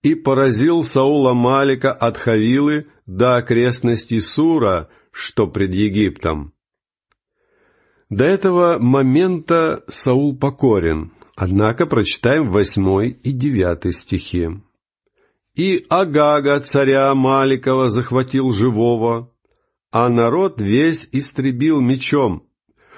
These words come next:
Но Саул и народ пощадили Агага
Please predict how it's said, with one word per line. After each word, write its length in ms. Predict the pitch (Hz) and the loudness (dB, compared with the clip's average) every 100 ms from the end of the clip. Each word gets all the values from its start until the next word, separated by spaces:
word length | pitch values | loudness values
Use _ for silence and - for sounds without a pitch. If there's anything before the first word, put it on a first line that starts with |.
| - 120 | -6 0
Но 300 | 135 175 180 | 2 2 0
Саул 460 | - 156 196 175 | 0 2 2 0
и 240 | - 143 151 | -2 -2 2
народ 500 | 131 143 208 - - | 2 2 0 -2 -4
пощадили 840 | 156 - 131 127 175 208 185 139 | -4 -2 -4 -4 -4 -2 0 0
Агага 840 | 117 120 127 190 185 147 127 107 | 2 0 0 0 0 2 2 0